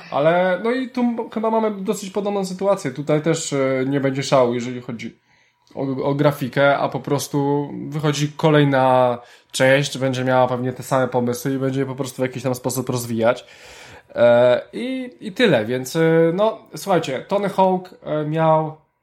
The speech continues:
parę fajnych elementów. Przede wszystkim był zajebiście a, a, e, arcade'owy, więc robiliście takie triki w powietrzu, że to szok. Skate, e, to jest totalna symulacja.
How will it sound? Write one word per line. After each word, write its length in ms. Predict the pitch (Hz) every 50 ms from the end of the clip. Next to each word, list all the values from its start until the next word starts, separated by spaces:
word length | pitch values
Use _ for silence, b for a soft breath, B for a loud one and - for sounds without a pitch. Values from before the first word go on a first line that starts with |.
| _ _ _ _
parę 200 | - 151 151 151
fajnych 340 | 151 - 143 143 143 139 139
elementów. 480 | 131 131 120 113 101 98 - - - -
Przede 220 | - - 135 143
wszystkim 300 | 143 - 143 - - 139
był 100 | 135 131
zajebiście 420 | 127 135 131 131 135 - - 147
a, 40 | 135 127
a, 280 | - 120 123 - - -
e, 280 | 120 123 123 123 120 - 143 139
arcade'owy, 760 | 135 - 135 120 120 110 104 110 117 123 127 - - 127 131
więc 400 | 151 160 160 160 151 147 147 -
robiliście 640 | 151 147 143 147 135 147 143 147 143 - 147 139 131
takie 360 | 135 - 156 143 147 - 139
triki 260 | 135 - 135 127 139
w 60 | 123 -
powietrzu, 540 | - 120 117 123 117 117 - 120 117 113
że 100 | 110 120
to 100 | - -
szok. 340 | 110 - 113 107 120 117 - B B B B B B
Skate, 500 | - - - - 147 143 135 135 - 135 127 127 123 123 123
e, 40 | 123 120
to 100 | - 135
jest 160 | 131 123 - -
totalna 320 | 120 - 135 123 120 120
symulacja. 680 | - - 131 127 123 117 107 101 - - 123 123 127